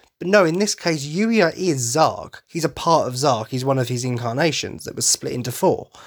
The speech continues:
And that's a really interesting concept. I just don't think it was handled too well. I would have liked more if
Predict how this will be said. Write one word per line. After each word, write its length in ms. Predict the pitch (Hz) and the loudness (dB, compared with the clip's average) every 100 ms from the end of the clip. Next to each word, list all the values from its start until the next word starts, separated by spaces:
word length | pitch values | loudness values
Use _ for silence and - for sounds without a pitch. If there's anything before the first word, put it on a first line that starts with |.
| - - - - - | -20 -20 -20 -14 0
And 120 | 196 | 2
that's 220 | 208 - | 2 2
a 40 | |
really 260 | 208 277 240 | 4 4 4
interesting 420 | 233 208 196 185 | 2 0 -2 -2
concept. 460 | 175 185 170 123 123 | 0 -2 0 -2 -2
I 40 | |
just 140 | 170 185 | -2 0
don't 160 | 214 | -2
think 180 | 202 185 | -2 -4
it 60 | 139 | -4
was 120 | 139 | -4
handled 520 | - 151 151 139 135 | -2 -2 -2 -4 -6
too 240 | - 147 | -4 -4
well. 260 | 143 165 131 | 2 4 6
I 40 | |
would 140 | 135 170 | 4 2
have 100 | 165 | 4
liked 300 | 156 151 - | 2 2 -2
more 380 | 180 175 156 139 | 2 4 4 2
if 280 | 135 - | -2 -8